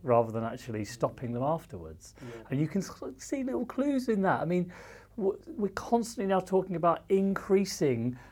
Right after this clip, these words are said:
Speaker 1: the amount of time that you would be put behind bars if you were viewing extremist content online. Why? Because the, the, the authorities know there's actually no real way of stopping it. You just have to scare people away.
Speaker 2: Yeah.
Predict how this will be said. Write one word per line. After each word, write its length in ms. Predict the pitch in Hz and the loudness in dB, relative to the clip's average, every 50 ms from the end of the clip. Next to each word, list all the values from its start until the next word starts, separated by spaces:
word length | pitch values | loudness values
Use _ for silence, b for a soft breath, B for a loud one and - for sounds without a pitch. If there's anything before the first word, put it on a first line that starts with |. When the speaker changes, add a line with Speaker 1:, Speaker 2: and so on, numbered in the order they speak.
| B B | B B
Speaker 1:
the 100 | - 143 | 0 0
amount 380 | 147 151 160 170 175 175 170 165 | 2 2 4 4 4 4 4 2
of 160 | 151 143 - | 0 -6 -8
time 500 | - - - - 175 175 175 180 180 165 | -12 -16 -10 -6 -2 0 0 2 2 0
that 120 | 147 135 - | -2 -2 -2
you 160 | 143 147 143 | -2 0 0
would 100 | 135 123 | 0 0
be 120 | 127 123 127 - - | 0 -4 -4 -6 -12
put 240 | - - 196 196 | -2 -2 -2 0
behind 400 | - 165 156 156 156 147 147 139 | 0 -4 -2 -2 -2 -2 -2 -2
bars 320 | 127 143 143 143 147 147 127 | 0 2 4 4 4 2 0
if 180 | 123 127 - | -4 -6 -4
you 60 | 131 127 | -4 -4
were 80 | 123 | -4
viewing 420 | 113 110 113 123 151 147 143 135 131 | -4 -4 0 2 2 2 2 2 -2
extremist 560 | 131 - - - - 143 135 127 123 120 - | -4 -6 -12 -8 -4 -4 -2 -2 -2 -4 -4
content 400 | - - 139 127 123 - 110 98 | -6 -4 -4 -4 -4 -6 -8 -6
online. 400 | 95 95 95 95 92 87 87 90 92 | -6 -8 -6 -6 -8 -8 -8 -8 -6
Why? 360 | 104 131 151 165 175 185 196 | 2 6 8 10 10 10 8
Because 360 | 156 143 139 - 143 135 120 | 8 4 -2 -2 -4 -4 -4
the, 120 | 127 131 123 - - - - | -6 -10 -12 -12 -18 -14 -4
the, 160 | - 139 123 127 127 - - - _ _ - B B B B B | -2 -2 -2 -2 -8 -16 -20 -20 _ _ -20 B B B B B
the 80 | - - | -4 -4
authorities 460 | - - 165 151 139 123 - 139 135 | 0 2 2 2 2 2 -4 -8 -4
know 160 | 160 143 123 | -2 0 0
there's 160 | 113 117 110 | 0 -2 -4
actually 280 | 123 113 - - - 120 | -6 -8 -8 -6 -6 -4
no 140 | 117 127 123 | 0 0 0
real 280 | 117 107 110 113 107 | 0 0 -2 -2 -2
way 140 | 104 107 104 98 | -2 -2 -4 -4
of 60 | 95 | -6
stopping 440 | - - - 185 185 - - 90 85 | -8 -2 -2 -2 -2 -2 -12 -12 -12
it. 100 | - - | -12 -12
You 60 | 107 | -10
just 160 | 120 135 131 | -12 -10 -10
have 120 | 135 - | -12 -12
to 100 | - 123 | -12 -12
scare 440 | 113 - - - - 151 147 143 135 | -12 -12 -12 -8 -4 -2 0 0 -2
people 380 | 127 - 117 98 85 - - 104 | -4 -6 -10 -10 -10 -10 -10 -8
away. 360 | 104 107 113 117 95 85 - - | -6 -6 -6 -6 -6 -8 -8 -6
Speaker 2:
Yeah. 240 | 123 123 120 113 | -4 -2 -2 -2